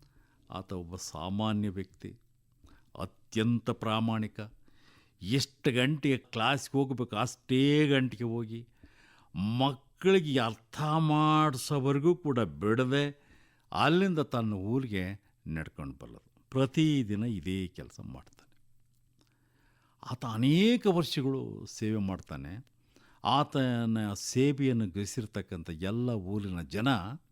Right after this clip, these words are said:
ಆತ ನಿವೃತ್ತಿಯಾಗ ದಿನ ಒಂದು ಸನ್ಮಾನ ಮಾಡಬೇಕು ಅಂತ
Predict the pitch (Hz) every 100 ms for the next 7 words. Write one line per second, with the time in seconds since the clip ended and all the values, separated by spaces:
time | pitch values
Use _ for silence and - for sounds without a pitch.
0 | _ _ _ _ - 113 - 107 117 135
1 | 151 170 170 143 117 98 95 104 107 85
2 | 131 151 120 - 127 143 123 107 90 85
3 | - 71 - 76 73 73 69 -